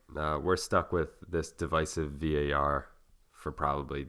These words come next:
at least the rest of this season, probably for the rest of our lives, though. Uh, but anyways, we had a question from Durham Halimi. Uh, this is the man who helped us with the Newcastle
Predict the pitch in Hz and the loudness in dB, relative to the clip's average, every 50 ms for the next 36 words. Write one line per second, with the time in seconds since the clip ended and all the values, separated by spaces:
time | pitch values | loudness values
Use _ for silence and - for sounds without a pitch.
0 | - - - 80 78 - 85 107 110 95 - - - - 73 76 73 - - - | -10 -4 0 0 2 2 4 4 4 4 2 0 -2 0 2 2 2 0 -2 -6
1 | 78 71 71 71 - - 71 71 65 73 76 - 117 113 113 95 85 - 87 76 | -6 -2 -2 -4 -4 -4 -8 -6 -6 -4 0 6 8 8 8 8 4 2 2 0
2 | 73 71 69 69 - - 69 69 67 - 65 69 69 65 - - - - - - | 2 2 0 0 -2 -6 -8 -8 -6 -6 -6 -6 -6 -8 -8 -10 -10 -8 -8 -8
3 | - - - - - - - - - - - 71 76 76 76 73 71 73 - - | -10 -12 -14 -14 -16 -16 -16 -16 -14 -4 0 2 2 2 2 2 0 -2 -4 -6
4 | - - - - 107 117 113 98 90 90 82 92 98 98 92 90 - - 95 92 | -10 0 4 8 8 10 10 10 10 10 10 10 10 10 10 8 8 8 6 8
5 | - 95 87 - - 82 80 71 90 90 92 95 92 85 85 85 98 107 113 104 | 8 4 2 4 4 2 4 8 8 10 10 10 8 6 6 6 6 6 6 8
6 | 90 87 85 - - - - - - - - 92 95 95 95 - - - - 120 | 6 6 4 2 -4 -12 -14 -14 -8 2 8 10 12 12 12 10 8 4 2 2
7 | 127 - 143 131 117 117 113 113 113 107 104 101 101 98 113 113 - - 92 - | 4 4 2 4 4 4 6 8 8 8 8 8 10 10 8 8 6 2 0 2
8 | - 90 80 - 85 85 92 117 120 - - 80 80 78 - - 85 76 71 71 | 0 -2 0 0 2 2 2 2 2 2 0 0 0 0 0 0 0 0 0 0
9 | - | -6